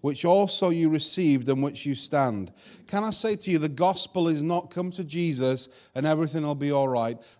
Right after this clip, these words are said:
The gospel is the word of God. It's the same thing. The gospel is not five steps to give your life to Christ. The gospel is the good news about Jesus from Genesis to Revelation. That's the gospel.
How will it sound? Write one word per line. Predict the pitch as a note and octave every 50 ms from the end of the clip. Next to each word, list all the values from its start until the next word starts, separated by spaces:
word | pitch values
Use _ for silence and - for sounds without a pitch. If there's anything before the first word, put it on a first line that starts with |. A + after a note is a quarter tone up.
| _
The | - D3
gospel | C#3 A#2 D#3+ F3 F3+ F#3 - - - - C#3 C3+ C#3 C#3
is | C3+ D3+ D3+ B2 A#2+
the | B2+ C3+
word | B2+ C3 C3 B2+ B2
of | B2 A2+
God. | G#2 B2 A#2 G#2+ F#2 E2+ F#2
It's | F#2+ - -
the | C#3+ C#3
same | - - F3 E3+ E3+ F3 E3
thing. | E3 - F3+ D#3 B2+ G2+ E2+ - - _ _ _ _ _ _ _ _ _ -
The | C3+ D3
gospel | C#3 E3 F3+ F#3+ G3 - - G3+ F#3
is | F3+ D#3+ D3+
not | F3+ E3+ E3 -
five | - - E3 E3 E3 E3
steps | - - - F3+ D#3+ C#3+ - - -
to | D#3 D3+ D3 C#3
give | G#2 C3 C3 C#3+ C#3+ D3+ C#3+
your | D#3 D#3
life | D3 D3 D3 C3+ -
to | - D3
Christ. | - - D3 B2+ B2 B2 B2 A#2+ - - - - - - - - -
The | D3 C#3+
gospel | C3 D3+ F3 F#3+ F#3+ - - - - C#3 B2+ C3 C3+
is | D3 D3 C3+ B2 C3
the | B2+ C#3
good | B2+ A#2 A2+ C#3 E3+ F3+ E3+
news | F3+ F#3 F#3 F3+ D#3+ C3 B2 B2 B2 B2 A#2+ - - - - _ -
about | A#2+ B2 B2+ C3+ C3+ C3 C3
Jesus | G#2 C3+ E3 E3+ D3 A2+ B2 B2 A#2 -
from | - C3+ B2 B2
Genesis | A#2+ C#3 C#3 C3+ C#3 C3 - C#3+ B2+ A2+
to | - C#3 B2
Revelation. | C3 B2+ A#2+ B2 B2+ B2+ B2+ B2 A#2 - - F#2+ F2 F2 - - - - - -
That's | A2 B2 E3 E3+ E3+ - - -
the | - C#3+
gospel. | C3+ C3+ C3+ C3+ B2 - - - A2+ F#2+ E2+